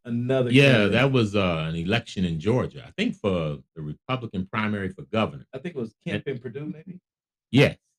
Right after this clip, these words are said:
Speaker 1: All
Speaker 2: And
Speaker 1: right.
Speaker 2: they were, they had opposing, um, uh, candidates that they were supporting.
Speaker 1: Yes. And this will surprise me. I said, "Something's going on."
Speaker 2: Mm-hmm.
Speaker 1: Is that, uh, Pence answered the question, and then he started to walk away,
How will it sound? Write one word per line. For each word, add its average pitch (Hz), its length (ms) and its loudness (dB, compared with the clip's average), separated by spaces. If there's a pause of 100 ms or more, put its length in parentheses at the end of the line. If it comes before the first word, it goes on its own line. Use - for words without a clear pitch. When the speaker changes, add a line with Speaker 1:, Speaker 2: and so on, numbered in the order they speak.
(160)
Speaker 1:
All - 100 -6
Speaker 2:
And 95 140 -2
Speaker 1:
right. 101 80 0
Speaker 2:
they 101 60 0
were, 87 400 -2
they 92 120 -6
had 98 180 -4
opposing, 90 720 2
um, 69 680 2 (460)
uh, 69 280 -10 (120)
candidates 98 400 4
that 78 140 -6
they 85 140 0
were 78 120 -4
supporting. 73 500 -4 (260)
Speaker 1:
Yes. 143 360 -8 (280)
And 135 120 -8
this 165 180 -2
will 233 120 -10
surprise 135 640 -10
me. 104 160 -6
I 107 80 -12
said, 110 220 -12
"Something's - 360 -20
going 202 300 -14
on." 190 320 -18 (300)
Speaker 2:
Mm-hmm. 69 380 0
Speaker 1:
Is 127 140 -4
that, 120 340 -6 (520)
uh, 104 360 -14 (220)
Pence 180 320 -4
answered 147 300 -10
the - 160 -16
question, 98 420 -14 (260)
and 113 100 -8
then 131 80 -4
he 127 60 -6
started 120 280 -10
to 117 60 -12
walk 104 320 -14
away, 202 540 -8